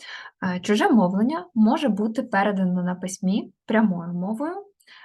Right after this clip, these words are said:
е, і є ще один варіант, про нього поговоримо трохи пізніше. Отже, пряма мова. Пряма мова — це може бути, власне, пряма мова,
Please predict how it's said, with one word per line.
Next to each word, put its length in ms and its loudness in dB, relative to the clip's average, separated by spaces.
е, 340 -6
і 260 -2
є 300 -2
ще 200 -4
один 200 -2
варіант, 380 -6
про 100 -8
нього 240 0
поговоримо 360 -4
трохи 240 -12
пізніше. 400 -14
Отже, 200 -4
пряма 300 2
мова. 360 -4
Пряма 240 2
мова — 320 2
це 100 2
може 220 2
бути, 240 -6
власне, 380 -6
пряма 400 -2
мова, 460 -4